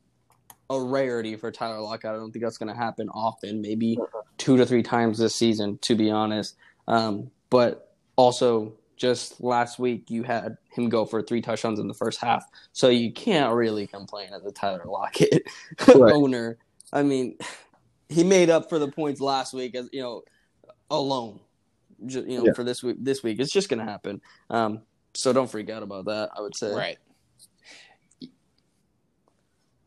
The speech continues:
Speaker 3: Yeah, I was gonna say what's crazy, and we'll get to this game later, but Calvin Ridley goes for zero points, and Tyler Lockett only goes for, like,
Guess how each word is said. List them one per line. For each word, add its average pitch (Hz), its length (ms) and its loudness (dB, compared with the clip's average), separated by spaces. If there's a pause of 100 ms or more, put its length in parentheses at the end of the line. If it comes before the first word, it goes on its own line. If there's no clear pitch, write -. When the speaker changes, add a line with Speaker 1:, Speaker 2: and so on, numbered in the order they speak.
(840)
Speaker 3:
Yeah, 131 440 4
I 135 140 2
was 139 140 2
gonna 139 200 -2
say 131 240 2
what's 123 240 -2
crazy, 131 680 -2 (300)
and 120 160 -4
we'll 127 120 0
get 127 220 0
to 135 140 0
this 120 220 0
game 120 280 -4
later, 123 540 -2
but 120 280 -2
Calvin 135 480 0
Ridley 120 380 -4
goes 120 280 -4
for 117 160 -10
zero 117 420 -4
points, 117 640 -6 (260)
and 113 160 -8
Tyler 131 440 2
Lockett 117 500 -2
only 117 300 -8
goes 113 400 -2
for, 101 500 -4
like, 101 240 -6